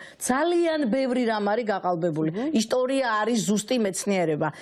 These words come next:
Speaker 1: ისტორია არის ჩვენი ანამნეზი, საიდან მოვდივართ. ის თუ გაყალბებულია, ბუნებრივია, მერე შენ გონია, რომ რუსეთი ერთმორწმუნეა და ეს იმ რუსეთზეა ლაპარაკი, სწორედ არქივში დაცული დოკუმენტის მიხედვით,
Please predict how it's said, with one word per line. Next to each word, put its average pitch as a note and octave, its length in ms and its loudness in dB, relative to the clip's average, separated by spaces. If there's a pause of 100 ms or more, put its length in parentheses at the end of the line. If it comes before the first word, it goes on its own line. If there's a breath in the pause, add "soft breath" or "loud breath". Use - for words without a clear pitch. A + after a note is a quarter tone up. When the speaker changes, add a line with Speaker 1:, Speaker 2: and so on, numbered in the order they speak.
Speaker 1:
ისტორია C4+ 600 0
არის A3 220 0
ჩვენი B3+ 340 0
ანამნეზი, G#3 720 0
საიდან C4 480 -4
მოვდივართ. D#3 560 0 (160 loud breath)
ის E4+ 200 2
თუ C4+ 100 -2
გაყალბებულია, B3+ 760 0
ბუნებრივია, D4 580 0
მერე A#3+ 180 0
შენ C#4 200 -2 (220 loud breath)
გონია, C#4 440 0
რომ A3 180 0
რუსეთი A#3+ 420 -2
ერთმორწმუნეა A#3 840 0 (220 loud breath)
და - 220 2
ეს E4+ 240 0
იმ F4+ 140 2
რუსეთზეა C#4 520 0
ლაპარაკი, A#3+ 480 0
სწორედ E4 360 0
არქივში C4+ 420 0
დაცული A#3+ 400 0
დოკუმენტის G#3+ 540 0
მიხედვით, G#3+ 500 0